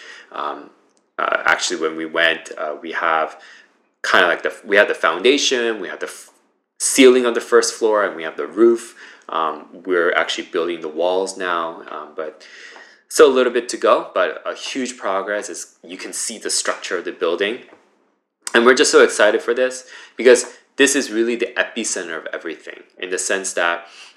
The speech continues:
um, you know, this is where kids who may not be going to school. So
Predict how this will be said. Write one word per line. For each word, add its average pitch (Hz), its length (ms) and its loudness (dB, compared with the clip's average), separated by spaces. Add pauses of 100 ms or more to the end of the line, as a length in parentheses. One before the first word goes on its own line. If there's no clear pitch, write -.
(220)
um, 82 380 0 (120)
you 101 100 -6
know, 82 140 0
this - 240 -2
is 95 140 -6
where 92 500 4 (340)
kids - 520 -2
who 110 100 -8
may 92 180 -6
not 87 300 2
be 98 80 -10
going 82 240 -8
to 85 80 -16
school. 80 260 -8
So 85 280 -4